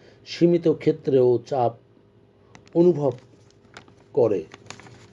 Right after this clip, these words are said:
ইতিমধ্যেই যা জানা যায় ইরান সম্পর্কিত ব্যাপারে, সেটি হলো ইরান ইতিমধ্যেই ফাতেহ শ্রেণীর সাবমেরিন ব্যবহার করছে,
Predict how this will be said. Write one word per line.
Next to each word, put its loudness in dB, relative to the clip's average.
ইতিমধ্যেই 2
যা 2
জানা -2
যায় 0
ইরান -2
সম্পর্কিত -4
ব্যাপারে, 0
সেটি -4
হলো -2
ইরান 0
ইতিমধ্যেই -2
ফাতেহ -8
শ্রেণীর 0
সাবমেরিন 0
ব্যবহার 0
করছে, -8